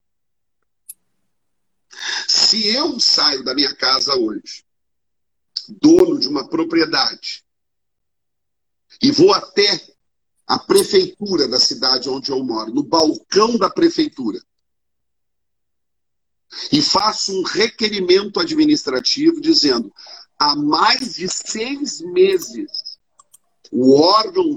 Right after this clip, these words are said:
tal esteve na frente da minha casa, abriu um buraco, arrumou um cano que estava vazando,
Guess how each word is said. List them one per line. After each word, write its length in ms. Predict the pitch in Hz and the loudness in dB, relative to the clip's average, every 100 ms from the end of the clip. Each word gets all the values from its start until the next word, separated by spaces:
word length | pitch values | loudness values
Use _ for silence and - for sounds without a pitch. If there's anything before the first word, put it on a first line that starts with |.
| - | -4
tal 460 | 165 185 208 202 190 | 0 2 2 0 -4
esteve 720 | - - - 175 190 190 190 | -4 -2 2 4 2 0 -8
na 160 | 156 | -10
frente 560 | - 160 170 196 190 - | -10 0 4 4 2 -2
da 140 | 143 | -2
minha 360 | 139 170 202 190 | -2 -2 0 -2
casa, 680 | - 156 143 147 151 - 180 - _ - _ _ _ _ _ _ _ - | -2 -2 0 0 0 -2 -2 -4 _ -20 _ _ _ _ _ _ _ -4
abriu 560 | 143 143 - 165 208 | -2 -2 0 2 2
um 140 | 240 185 | 0 4
buraco, 840 | 180 156 160 175 - - 214 220 _ _ _ _ _ _ _ _ _ | 4 4 2 0 -4 -12 -12 -12 _ _ _ _ _ _ _ _ _
arrumou 720 | - 160 - 175 165 180 233 | -2 0 2 0 6 6 6
um 180 | 294 - - | 4 2 -2
cano 520 | 214 220 233 214 165 | 0 4 4 2 -2
que 60 | |
estava 380 | - - 160 156 | -2 0 0 -2
vazando, 680 | 143 135 135 135 147 170 | -2 0 0 0 0 -4